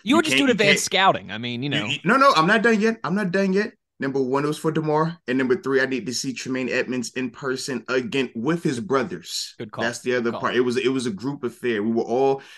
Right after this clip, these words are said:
Speaker 2: it's kinda like when Golden State was trying to get K D and they took the full court press to the Hamptons, and it was like Draymond. Then they had, uh, uh,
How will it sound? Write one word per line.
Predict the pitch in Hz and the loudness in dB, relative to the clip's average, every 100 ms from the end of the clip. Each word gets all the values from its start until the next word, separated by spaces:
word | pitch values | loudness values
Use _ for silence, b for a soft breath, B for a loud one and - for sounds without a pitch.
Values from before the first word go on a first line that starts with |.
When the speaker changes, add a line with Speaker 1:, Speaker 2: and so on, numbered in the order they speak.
| B - | B -6
Speaker 2:
it's | 123 | -4
kinda | - 190 190 | -2 0 2
like | 180 160 _ _ | 0 0 _ _
when | 127 135 | 0 2
Golden | 120 139 139 | 2 0 -2
State | - 135 | -4 -4
was | 131 | -4
trying | - 135 | -4 -2
to | 123 | -2
get | 120 | -2
K | - 135 123 | -2 -2 0
D | 120 123 - _ | -2 -4 -8 _
and | 123 | 0
they | 123 | 0
took | 131 147 - | 0 -4 -6
the | |
full | - 139 135 | -2 2 2
court | 139 113 | 0 -2
press | 139 127 | -2 -2
to | 127 | -4
the | 110 | -2
Hamptons, | 127 120 127 123 B B B | -2 -2 -8 -12 B B B
and | 120 135 | 0 2
it | |
was | 135 120 | 2 0
like | 120 101 | -2 -2
Draymond. | 131 147 127 127 127 127 b b b - | -2 0 -2 -2 -4 -6 b b b -2
Then | 131 131 | 2 4
they | 135 | 4
had, | 135 123 120 | 4 2 4
uh, | 120 117 113 - | 4 2 0 -2
uh, | 120 117 113 113 110 | 0 2 2 0 -2